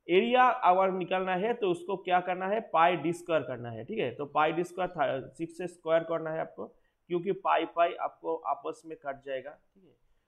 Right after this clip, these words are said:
तो सिक्स स्क्वायर और नीचे में आएगा, नीचे में आएगा टू, ठीक है, उसका square।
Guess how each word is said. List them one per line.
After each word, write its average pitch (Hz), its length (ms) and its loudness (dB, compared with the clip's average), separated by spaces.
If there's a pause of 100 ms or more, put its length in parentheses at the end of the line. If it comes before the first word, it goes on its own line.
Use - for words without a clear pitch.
(120)
तो 160 60 -6
सिक्स 180 340 -10 (280)
स्क्वायर 185 480 -2 (280)
और 151 160 2
नीचे 160 300 -4
में 190 140 -4
आएगा, 143 380 0 (360)
नीचे 147 240 -6
में 175 120 -6
आएगा 151 400 0
टू, 180 560 -8 (200)
ठीक 220 120 -12
है, 127 160 -8 (120)
उसका 151 260 -12
square। 120 320 -20